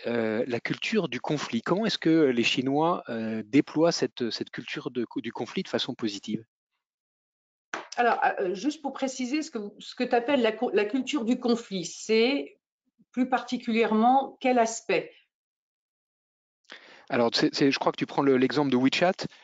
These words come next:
Speaker 1: euh, où
Speaker 2: Ah.
Speaker 1: les, euh, euh, où la
Speaker 2: La
Speaker 1: compétition
Speaker 2: concurrence
Speaker 1: interne est
Speaker 2: interne.
Speaker 1: en-, est, est encouragée comme un moyen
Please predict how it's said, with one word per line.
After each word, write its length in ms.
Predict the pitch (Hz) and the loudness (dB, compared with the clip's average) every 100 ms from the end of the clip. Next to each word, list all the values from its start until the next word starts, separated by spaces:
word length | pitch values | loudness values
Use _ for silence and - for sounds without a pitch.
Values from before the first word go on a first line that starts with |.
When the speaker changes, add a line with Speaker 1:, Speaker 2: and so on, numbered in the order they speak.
| _ - | _ -6
Speaker 1:
euh, 220 | 117 113 - | -2 0 0
où 80 | 143 | 2
Speaker 2:
Ah. 80 | 143 | 4
Speaker 1:
les, 300 | 131 127 120 | 6 6 4
euh, 480 | 117 117 113 113 113 - - _ | 0 -4 -4 -4 -6 -10 -20 _
euh, 100 | 120 | -2
où 100 | 113 | 0
la 80 | 123 | 0
Speaker 2:
La 100 | 254 | 2
Speaker 1:
compétition 440 | 233 151 143 - 143 | 2 2 0 -2 0
Speaker 2:
concurrence 120 | 135 | 4
Speaker 1:
interne 180 | 147 143 | 4 4
est 60 | |
Speaker 2:
interne. 180 | - 135 | 4 0
Speaker 1:
en-, 60 | 143 | -2
est, 160 | 127 - | -6 -4
est 140 | - 139 | -2 0
encouragée 680 | 127 143 131 123 160 190 160 | 2 4 4 4 4 4 2
comme 180 | - 127 | -2 0
un 40 | 127 | 2
moyen 640 | 135 151 160 165 190 | 6 6 8 6 6